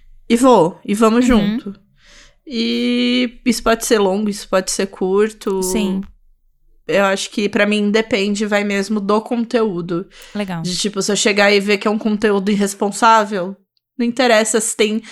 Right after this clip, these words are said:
Speaker 1: três capítulos
Speaker 2: É.
Speaker 1: ou trinta mil. <laughs>
Speaker 2: Sim.
Speaker 1: Vou dropar igual.
Speaker 2: Boa.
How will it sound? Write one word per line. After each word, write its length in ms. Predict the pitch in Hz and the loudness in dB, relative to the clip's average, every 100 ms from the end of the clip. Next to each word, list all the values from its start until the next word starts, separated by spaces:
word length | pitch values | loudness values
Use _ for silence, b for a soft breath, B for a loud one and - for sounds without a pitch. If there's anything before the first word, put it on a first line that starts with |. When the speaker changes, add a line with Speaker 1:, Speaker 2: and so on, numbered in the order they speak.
| B B B | B B B
Speaker 1:
três 340 | - 220 247 - | 2 4 4 0
capítulos 1040 | 247 - 208 214 220 254 220 226 220 - - | -2 -2 0 0 -2 -2 0 0 -2 -6 -4
Speaker 2:
É. 80 | 190 | 0
Speaker 1:
ou 120 | 220 | 2
trinta 380 | 220 226 240 247 | 2 0 2 2
mil. 460 | 277 240 180 175 220 B B | 2 2 0 -4 -8 B B
<laughs> 240 | _ _ | _ _
Speaker 2:
Sim. 180 | - - 180 | -10 -4 -2
Speaker 1:
Vou 100 | 160 | 0
dropar 520 | 208 - 247 - 202 214 | 0 2 0 0 0 2
igual. 560 | 220 240 196 170 175 220 _ _ | 2 4 4 2 -2 -10 _ _
Speaker 2:
Boa. 360 | - 165 156 156 | -6 -6 -6 -8